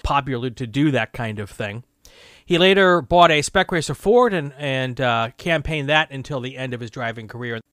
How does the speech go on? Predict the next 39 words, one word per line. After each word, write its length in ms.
In 100
the 60
nineteen 360
nineties, 440
Duck 240
became 320
a 40
steward. 440
Then 120
in 80
two 140
thousand 320
and 100
three, 280
he, 20
he 120
was 120
elected 380
area 340
director 500
for 120
the 80
Pacific 360
Northwest 580
and 100
served 240
two 140
terms 400
on 180
the 60
national 400
board. 280
He 60
was 160
also 400
the 140
secretary 680
of 220
the 220